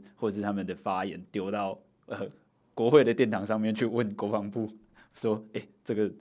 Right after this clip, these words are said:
怎么会这样子讲？”又或是在那边什么一些退将在那边去中国朝圣啊，或者是在，呃，公开场合，呃，致辞的时候发表一些失败主义，说什么国军战力零啦，然后是国，国，国军一定打不赢共军啊，然后什么三天内就会被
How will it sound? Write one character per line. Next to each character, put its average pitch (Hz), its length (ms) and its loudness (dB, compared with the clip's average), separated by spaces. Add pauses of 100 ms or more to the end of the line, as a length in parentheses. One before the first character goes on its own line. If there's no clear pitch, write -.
(180)
怎 107 120 -6
么 104 80 0
会 117 100 6
这 107 80 4
样 110 140 4
子 95 100 -6
讲？” - 160 -4 (220)
又 123 80 4
或 131 80 6
是 127 100 0
在 127 140 6
那 123 40 4
边 120 140 2
什 117 80 2
么 107 80 0
一 127 80 0
些 120 160 4
退 120 240 2
将 113 160 2
在 110 80 0
那 110 140 0
边 107 180 0 (240)
去 127 140 0
中 113 260 2
国 98 160 0
朝 92 320 -4
圣 95 320 -2
啊， 80 160 -10
或 104 160 -2
者 98 100 -4
是 110 80 -10
在， 101 360 -4 (260)
呃， 92 180 -4
公 113 160 0
开 110 140 4
场 104 220 -2
合， 85 280 -8 (280)
呃， - 100 -14
致 131 220 -2
辞 104 160 -6
的 98 100 -2
时 101 100 -4
候 107 120 4
发 104 160 2
表 98 160 0
一 101 40 -2
些 101 120 -4
失 101 200 -8
败 101 200 0
主 90 260 -12
义， 90 140 -14 (160)
说 120 140 -2
什 113 60 0
么 107 80 0
国 104 140 -2
军 107 200 0
战 110 200 2
力 110 160 0
零 101 300 -4
啦， 117 180 -6 (260)
然 104 120 -4
后 107 40 -4
是 110 100 -2
国， 110 200 -8 (180)
国， 110 340 0 (200)
国 113 140 0
军 117 100 0
一 127 80 2
定 123 140 -2
打 92 140 -2
不 110 80 -4
赢 101 120 -4
共 104 240 2
军 95 300 -10
啊， 92 240 -10
然 101 100 -4
后 104 80 -2
什 101 100 -12
么 95 60 -8
三 101 220 -4
天 101 160 -2
内 104 160 0
就 101 160 -2
会 104 100 -2
被 98 280 -2